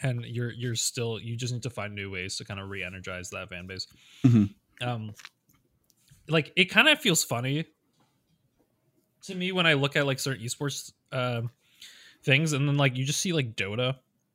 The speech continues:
Speaker 2: Mm-hmm.
Speaker 1: which is, like, I don't think Dota ever dies. Well, I think it does, but, like,
Speaker 2: Yep.
Speaker 1: in sixty years, you know? <laughs>
Speaker 2: Yep. It's gonna take a while, I think.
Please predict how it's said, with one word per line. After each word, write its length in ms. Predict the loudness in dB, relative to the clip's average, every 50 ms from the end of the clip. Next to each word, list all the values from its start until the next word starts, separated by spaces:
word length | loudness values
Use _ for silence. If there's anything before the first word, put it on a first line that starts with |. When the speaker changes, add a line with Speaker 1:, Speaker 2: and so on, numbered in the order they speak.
| _ _ _ 2 4
Speaker 2:
Mm-hmm. 140 | 4 4 4 0 _ _ _ _ -6
Speaker 1:
which 160 | -4 -2 0
is, 160 | 0 2 4
like, 240 | 2 2 2 0 -8 _ _ _ _ 0
I 80 | 2
don't 100 | 2 4
think 180 | 4 4 2 4
Dota 180 | 2 2 2 2
ever 200 | 0 -2 -4 -4
dies. 480 | -2 -4 -4 -4 -6 -10 -8 -8 -10 _ _ _
Well, 100 | 2 6 8
I 120 | 8 10
think 160 | 10 8 6
it 100 | 6 6
does, 340 | 6 4 4 4 0 -4 -4
but, 160 | -4 -4 -4 -2
like, 220 | -2 -4 -4 _ _ _ _ _ _ _ -20 -16 -16 -16 _ _ 8
Speaker 2:
Yep. 160 | 8 8 8 6 -4 -2
Speaker 1:
in 80 | -2 0
sixty 400 | 2 6 4 4 4 4 0 2
years, 340 | 2 2 0 -2 -4 -6 -8
you 80 | -4 2
know? 120 | 4 4 4 4 2 -2 -4
<laughs> 220 | -4 -4 2 4
Speaker 2:
Yep. 520 | 4 4 4 6 6 6 6 6 2 2 2 _ -4 0
It's 120 | 0 4
gonna 140 | 6 6 6
take 160 | 6 4 4
a 60 | 4 4
while, 240 | 2 4 4 4
I 80 | 4 4
think. 480 | 4 6 6 8 8 6 4 -2 -8